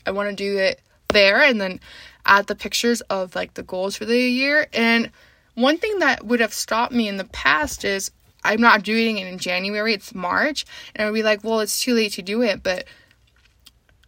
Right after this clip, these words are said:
honestly, you don't need a new year to better yourself or want to accomplish new things in life and be motivated.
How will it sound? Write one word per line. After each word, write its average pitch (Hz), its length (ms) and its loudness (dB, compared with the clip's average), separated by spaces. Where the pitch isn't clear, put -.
honestly, 247 440 0
you 240 160 2
don't 226 140 -2
need 214 160 -4
a 196 60 -4
new 196 160 -8
year 185 480 -4
to 196 400 -2
better 180 280 -4
yourself 214 680 -6
or 185 300 -6
want 196 260 -4
to 190 100 -6
accomplish 185 580 -4
new 175 120 -10
things 175 280 -10
in 185 160 -10
life 294 340 2
and 196 80 -8
be 185 120 -8
motivated. 240 720 -4